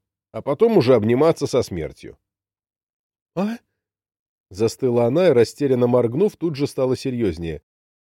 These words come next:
"Простите, мистер Тёмный, от восхищения этим невероятным существом у меня на миг помутился рассудок". "Я сомневаюсь, что ваш разум был ясен и до встречи с Нуром",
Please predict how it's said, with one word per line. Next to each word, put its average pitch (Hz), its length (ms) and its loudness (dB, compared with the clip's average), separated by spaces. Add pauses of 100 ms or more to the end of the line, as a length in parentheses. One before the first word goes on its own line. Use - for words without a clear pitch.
"Простите, 180 400 -6
мистер 180 320 -2
Тёмный, 104 460 -2 (480)
от 127 160 -12
восхищения 151 640 -2
этим 143 220 -4
невероятным 139 640 2
существом 127 760 -6
у - 20 -2
меня 110 420 -2 (160)
на 127 200 -6
миг 127 260 -4
помутился 151 560 -4
рассудок". 180 580 -6 (1200)
"Я 104 140 -4
сомневаюсь, 139 500 4
что - 160 -4
ваш 131 240 2
разум 139 400 0
был 131 160 4
ясен 135 480 0
и 135 60 4
до 117 240 2
встречи 107 480 -6
с - 140 -10
Нуром", 69 420 -12